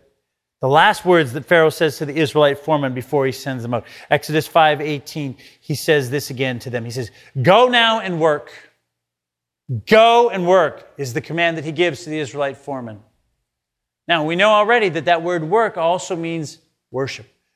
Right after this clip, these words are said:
"Go and worship me" is his command. But it's fascinating to note that it's not the last time that Pharaoh says those exact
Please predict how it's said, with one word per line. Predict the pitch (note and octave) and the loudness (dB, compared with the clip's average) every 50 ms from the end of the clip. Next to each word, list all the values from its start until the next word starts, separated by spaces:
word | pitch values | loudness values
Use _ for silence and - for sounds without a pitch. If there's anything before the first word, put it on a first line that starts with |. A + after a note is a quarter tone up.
| _ - | _ 0
"Go | B2+ E3 G#3 A3+ B3 B3 | 4 6 6 8 6 6
and | B3 A3 G3+ | 4 4 4
worship | G3 G3 F3+ - - C#3+ - | 2 2 2 2 -2 -10 -14
me" | B2 A2 G2+ F2+ _ _ _ _ _ _ _ _ _ _ _ _ _ - | -16 -16 -18 -18 _ _ _ _ _ _ _ _ _ _ _ _ _ -16
is | B2+ A2 | -14 -10
his | A2 C#3+ C3+ - | -8 -8 -8 -8
command. | - - C3 B2+ A#2+ A2 G#2 G2 F#2+ F#2 _ _ _ _ _ _ _ _ _ _ _ _ _ _ _ _ _ _ | -10 -10 -10 -10 -10 -10 -12 -14 -18 -20 _ _ _ _ _ _ _ _ _ _ _ _ _ _ _ _ _ _
But | - D3 | -8 -8
it's | C#3+ - | -8 -4
fascinating | - F#3+ G3+ B3 C#4 C#4 - - A#3+ B3 B3 A#3+ A#3 G#3 | 0 2 2 2 2 -2 -6 -4 -2 -2 0 0 -2 -6
to | A3 G#3+ | -6 -6
note | G#3+ A#3 B3 B3+ B3 A3+ F3 D#3+ | -4 -2 -2 0 -2 -2 -4 -4
that | F3+ E3 | -6 -6
it's | F3+ E3 - - | -6 -8 -6 -6
not | G3+ G3+ G3+ G3+ | -6 -6 -6 -6
the | G3 | -6
last | F#3 F#3 G3 G3+ A3 B3+ C4+ C4 - - - | -6 -4 -4 -4 -4 -4 -8 -8 -10 -12 -12
time | E3 D3 C#3 C#3 C3+ C3+ C#3 - _ _ _ _ _ - | -10 -10 -8 -8 -8 -10 -14 -18 _ _ _ _ _ -6
that | E3 D#3 C#3 A#2+ | -6 -6 -6 -8
Pharaoh | - _ - G3 F#3+ F#3 F#3 | -8 _ 0 2 2 2 0
says | E3+ - - G3+ F#3 E3+ C#3+ C3+ | -4 -6 -4 -4 -4 -4 -4 -4
those | C#3+ E3+ F3+ F#3 D#3+ F3+ | -2 -2 0 -2 -2 -6
exact | F3 D#3 C#3 C3 A#2+ A#2 D3+ E3+ F3 F3+ F3+ F#3 - _ _ | -8 -8 -8 -8 -6 -4 -2 -2 -2 -2 -4 -10 -14 _ _